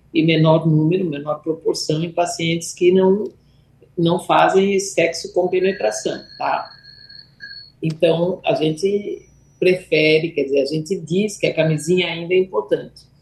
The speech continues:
O que que existe mais? Existe a profilaxia pré-exposição e pós-exposição, pós-exposição. O que que é isso? São medicamentos usados quando a pessoa sabe que vai se expor ao risco, chamada prep,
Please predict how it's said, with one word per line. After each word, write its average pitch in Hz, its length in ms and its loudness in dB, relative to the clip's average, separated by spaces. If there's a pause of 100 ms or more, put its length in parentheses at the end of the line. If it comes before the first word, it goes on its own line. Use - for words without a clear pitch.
(120)
O 202 60 -8
que 233 160 4
que 247 100 0
existe 220 480 0
mais? 147 640 0 (100)
Existe 156 680 4
a 165 120 6
profilaxia 175 920 2
pré-exposição 160 1200 2
e 208 60 -2
pós-exposição, 185 1040 0 (340)
pós-exposição. 196 1120 0 (480)
O 175 80 -6
que 202 180 6
que 202 120 2
é 208 140 6
isso? 151 380 2
São 160 240 0
medicamentos 165 1000 -2
usados - 880 0 (380)
quando 175 340 4
a 202 80 4
pessoa 196 520 0
sabe 185 480 -2
que 220 140 -8
vai 196 200 -2
se - 160 -10
expor - 340 -4
ao 165 180 0
risco, 165 460 -6
chamada 156 540 -4
prep, 156 420 -2